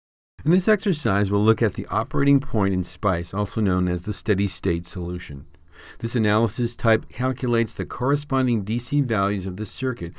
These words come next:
resulting from applied voltages and currents. The resulting values displayed in the waveform viewer are taken when the circuit has reached steady state and is no longer changing. Steady state bias point values are calculated for device current, node voltage, device power, and impedance.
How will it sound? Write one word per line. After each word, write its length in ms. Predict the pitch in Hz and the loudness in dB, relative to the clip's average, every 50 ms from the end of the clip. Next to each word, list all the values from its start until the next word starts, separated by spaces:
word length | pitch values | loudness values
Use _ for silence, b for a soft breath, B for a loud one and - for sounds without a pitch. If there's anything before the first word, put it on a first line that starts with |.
| B B B B | B B B B
resulting 380 | - 104 104 110 98 104 107 98 | -4 0 0 0 0 -2 -6 -6
from 160 | - 113 107 | -4 -4 -4
applied 380 | 95 - - - 110 107 104 | -4 -4 -4 -2 0 0 0
voltages 640 | 92 87 101 107 107 107 98 90 76 73 85 85 80 | 0 2 2 2 2 2 0 -2 -4 -4 -4 -4 -2
and 100 | 90 87 | -4 -6
currents. 480 | - - 104 101 85 - - - - - - - - - - - - B B B B B | -6 -8 -8 -8 -8 -8 -12 -16 -20 -20 -20 -20 -20 -20 -20 -20 -20 B B B B B
The 80 | - | -4
resulting 460 | 92 90 90 104 101 98 92 104 101 92 | -4 0 2 2 2 2 2 0 -2 0
values 440 | 92 92 95 95 104 110 117 113 | 0 2 2 2 2 0 0 -2
displayed 420 | 104 107 95 - - - 110 104 98 | -4 -6 -10 -8 -4 -2 0 0 2
in 80 | 95 | 0
the 80 | 95 92 | 0 2
waveform 440 | 98 104 113 110 - - 110 101 95 | 2 2 0 0 -2 -4 -4 -2 -2
viewer 280 | 90 98 101 107 104 B B B B B | 0 0 0 0 -2 B B B B B
are 100 | 113 117 | -4 -2
taken 320 | - - 143 143 151 156 | 2 2 2 4 4 4
when 100 | 156 147 | 4 4
the 60 | 135 | 2
circuit 360 | 127 - - 135 127 123 131 123 | 2 2 2 2 2 2 0 -2
has 160 | 113 95 104 | -2 -2 -2
reached 200 | 110 113 104 - | -4 -4 -4 -6
steady 440 | - - - - 120 120 131 156 156 | -10 -10 -4 0 0 2 2 2 -2
state 380 | 147 - 127 107 107 107 - | -2 -2 0 0 0 -2 -4
and 140 | - 98 98 | -6 -4 -4
is 160 | 104 95 90 | -4 -4 -4
no 160 | 104 92 92 | -4 -2 -2
longer 460 | 101 101 92 80 78 80 82 82 87 87 | -2 -4 -4 -4 -6 -6 -6 -8 -10 -10
changing. 520 | - - 123 131 127 98 76 69 - - - _ - - _ _ - - - - _ _ _ _ _ - - - - B B B B B | -6 -4 -2 -2 -2 -2 -4 -8 -12 -14 -20 _ -20 -20 _ _ -20 -20 -20 -20 _ _ _ _ _ -20 -20 -20 -20 B B B B B
Steady 280 | B - - 123 113 104 | B -6 -4 -2 -2 -2
state 240 | 98 - 113 101 85 | -2 -2 -4 -2 0
bias 280 | 90 95 104 110 107 | 0 2 2 0 -2
point 320 | - - - 123 117 101 95 | -4 -6 -4 -2 -2 -2 0
values 340 | 107 107 110 117 117 107 104 | 0 0 0 0 0 -2 -4
are 60 | 98 | -8
calculated 640 | 92 - - 104 101 101 - - 110 110 107 107 - | -8 -6 -4 -4 -4 -4 -6 -6 -6 -6 -6 -6 -8
for 100 | - 117 | -12 -12
device 380 | 113 110 107 101 95 104 - | -10 -4 -4 -4 -4 -4 -6
current, 460 | - - - 104 90 87 92 123 123 | -10 -12 -8 -6 -6 -6 -6 -8 -8
node 280 | 104 95 90 92 98 95 | -8 -6 -6 -4 -6 -6
voltage, 440 | 85 87 87 85 90 95 98 98 - | -6 -6 -8 -8 -8 -10 -12 -12 -10
device 340 | - 101 90 92 92 92 - | -8 -4 -2 -2 -2 -2 -4
power, 320 | - - 85 87 90 90 | -6 -6 -4 -4 -4 -6
and 220 | 85 - 80 80 | -6 -8 -10 -10
impedance. 640 | 82 80 76 - 101 101 85 78 71 73 - - - | -10 -10 -10 -10 -10 -8 -8 -8 -12 -12 -16 -20 -20